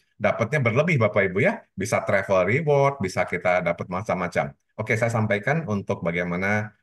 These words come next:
mekanismenya. Oke, nah, ini dia tempat pembeliannya. Saya lanjut. Nah, ini Bapak Ibu. Kalau kita mau pakai gratis, ya, prinsipnya harus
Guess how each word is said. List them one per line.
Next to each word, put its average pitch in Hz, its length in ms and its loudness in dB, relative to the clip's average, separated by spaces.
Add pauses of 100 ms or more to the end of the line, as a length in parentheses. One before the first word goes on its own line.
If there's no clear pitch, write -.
mekanismenya. 92 720 -4 (2750)
Oke, 110 800 0
nah, 71 260 -6
ini 90 160 -2
dia 104 480 2
tempat 90 380 -2
pembeliannya. 90 920 -2 (540)
Saya 80 340 -6
lanjut. 101 640 0 (1120)
Nah, 107 320 2
ini 107 160 2
Bapak 95 320 2
Ibu. 87 140 -2 (340)
Kalau 143 240 2
kita 147 160 2
mau 135 160 2
pakai 117 300 0
gratis, 101 560 0
ya, 156 340 0
prinsipnya 107 560 0
harus 135 560 0